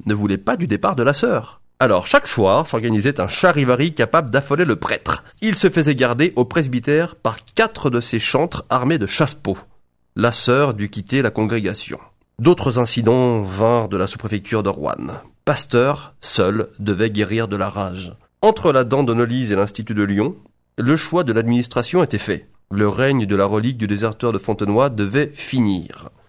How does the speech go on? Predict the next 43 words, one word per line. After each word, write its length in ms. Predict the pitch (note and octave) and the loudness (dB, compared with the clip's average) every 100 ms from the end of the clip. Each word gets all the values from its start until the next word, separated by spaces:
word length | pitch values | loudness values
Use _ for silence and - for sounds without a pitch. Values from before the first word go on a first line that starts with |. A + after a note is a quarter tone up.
| _ | _
Avait-on 560 | F#3+ D3 C3 - D3 D3 D3+ | 0 2 0 2 0 2 -2
idée 240 | C3 D#3 | 0 2
de 80 | A2+ | 4
la 140 | G#2 | 2
persistance 720 | C3+ C3 B2 - - C3+ B2+ | 2 -4 -6 -6 -2 0 0
de 80 | G2+ | -2
pareilles 320 | F#2 A2+ A2+ | -4 -2 -2
superstitions ? 760 | A2 A2+ A2+ - A2+ - B2 F3 - - | -4 -4 -4 -2 -8 -4 -2 -4 -8 2
En 80 | G#3 | 2
personne, 600 | D#3 C3 - C3+ F#3 G3 - | 4 -2 0 2 2 0 -2
vers 220 | G2+ G#2+ | -2 0
mille 140 | B2+ D#3 | 0 0
huit 80 | |
cent 140 | C#3+ B2 | 0 0
quatre-vingt-huit, 720 | G#2+ - G2+ C3 G#3 - - - _ | -2 -2 0 0 -2 -8 -20 -20 _
le 200 | G#3+ A#3 | 2 2
sous-préfet 460 | - G#3+ F3+ D#3+ B2 | 2 0 2 2 2
de 60 | |
Roanne, 340 | G#2+ B2+ D#3 A#2+ | 4 4 4 2
escorté 360 | - C3 C3 | 0 -2 0
de 120 | B2+ | 0
gendarmes, 420 | A2 A2 B2 D3+ C#3 | 2 4 4 2 0
se 160 | - | -2
rendit 300 | B2 C3 E3 | 0 2 2
à 80 | C#3 | 2
Neulise 400 | B2+ B2+ F3+ D3 | 2 2 0 0
et 80 | A#2 | 0
exigea 440 | A2+ A#2 B2 E3+ | 0 -4 0 2
la 100 | C#3+ | 2
remise 320 | A#2 C#3 G3 C3+ | 2 2 2 2
de 80 | |
la 100 | A#2+ | 2
dent. 240 | G#2+ A2+ A#2 - _ _ | 4 2 0 -4 _ _
On 120 | A2 | 0
lui 120 | G#2+ | 2
remit 380 | G#2 A2 A2 B2 | 2 2 4 4
une 260 | A2+ G2 G2+ | 2 2 4
dent 160 | A#2+ | 2
quelconque 600 | A#2 G2+ G2 A2+ C3 A#2+ | 4 0 0 0 0 0
dont 100 | G2 | -2
il 160 | G2 B2 | -2 -4
se 100 | G#2+ | -2
contenta. 520 | G#2 G#2+ F#2+ F2+ - | -2 0 -2 -4 -10